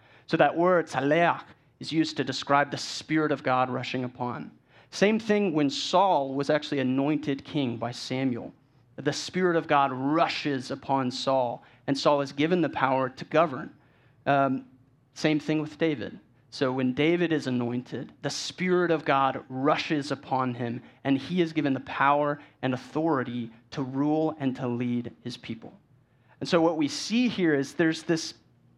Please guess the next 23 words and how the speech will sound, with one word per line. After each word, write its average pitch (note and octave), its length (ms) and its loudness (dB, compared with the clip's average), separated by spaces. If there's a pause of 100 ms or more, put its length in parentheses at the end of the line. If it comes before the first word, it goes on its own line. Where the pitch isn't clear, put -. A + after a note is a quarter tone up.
(520)
there's E3+ 280 -2
again G#3+ 260 2
this D#3 220 -2
image G3+ 360 2
of D3 100 0
immense C#3+ 340 0
power D#3+ 420 2
of D3 240 0
the C3 100 0
Spirit E3+ 600 -2
of C#3 120 -6
God, B2 300 -4
right? C3+ 240 -2 (400)
The C#3+ 120 0
power F#3 500 4
comes D3+ 840 0 (260)
from C#3 160 4
the - 80 0
inrushing D3 640 0
of A#2 80 -6
the A#2+ 100 -4
Holy A#2+ 260 -8
Spirit. - 440 -12